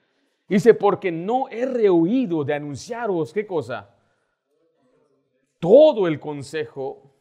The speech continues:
de Dios". Y aquí está un detalle. Por años he yo crecido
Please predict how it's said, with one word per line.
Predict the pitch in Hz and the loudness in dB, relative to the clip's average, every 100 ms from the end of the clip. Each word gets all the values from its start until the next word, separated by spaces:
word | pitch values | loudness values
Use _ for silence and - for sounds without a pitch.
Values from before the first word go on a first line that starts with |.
| _ | _
de | 120 131 | -4 -2
Dios". | 113 107 87 - _ _ _ _ _ _ _ _ _ _ | -2 -10 -14 -20 _ _ _ _ _ _ _ _ _ _
Y | - | -6
aquí | 147 190 | -2 -2
está | 190 | -2
un | 196 190 | -2 -2
detalle. | 180 208 208 151 101 _ _ _ _ _ _ _ _ _ _ _ _ _ _ _ _ _ _ _ _ _ _ _ _ _ _ _ _ _ _ _ _ _ _ _ _ _ - | -6 -8 -10 -12 -12 _ _ _ _ _ _ _ _ _ _ _ _ _ _ _ _ _ _ _ _ _ _ _ _ _ _ _ _ _ _ _ _ _ _ _ _ _ -4
Por | 151 165 | 0 2
años | 226 233 180 147 | 0 -2 -4 -6
he | 151 180 196 | -6 -6 -6
yo | 175 170 | -10 -10
crecido | 180 156 - 208 175 165 151 - | -8 -8 -8 -10 -6 -6 -6 -12